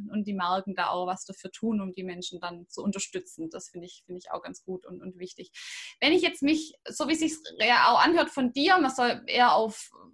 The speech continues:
verarbeitete Produkte verzichten, weil eben Gluten ja oft, ähm, versteckt ist. Wenn ich mich jetzt wirklich natürlich, möglichst natürlich ernähren möchte, also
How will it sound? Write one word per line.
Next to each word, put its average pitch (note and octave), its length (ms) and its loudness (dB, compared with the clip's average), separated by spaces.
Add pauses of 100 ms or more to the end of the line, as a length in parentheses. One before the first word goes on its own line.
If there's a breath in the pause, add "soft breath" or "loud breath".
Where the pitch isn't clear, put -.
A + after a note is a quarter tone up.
(100)
verarbeitete A#3+ 680 6
Produkte A3+ 480 -2
verzichten, D#4+ 540 -4
weil A#3+ 180 4
eben A3 200 0
Gluten A3+ 380 -2
ja A3 180 4
oft, - 320 -2
ähm, G#3 260 2
versteckt - 600 -2
ist. F4+ 160 -2
Wenn C4 140 2
ich D#4 120 2
mich D4+ 160 2
jetzt D4+ 360 -4
wirklich D4+ 380 -2
natürlich, B3 640 4
möglichst D4 500 4
natürlich A#3+ 640 2
ernähren G3 400 2
möchte, - 300 -6
also G3+ 300 -4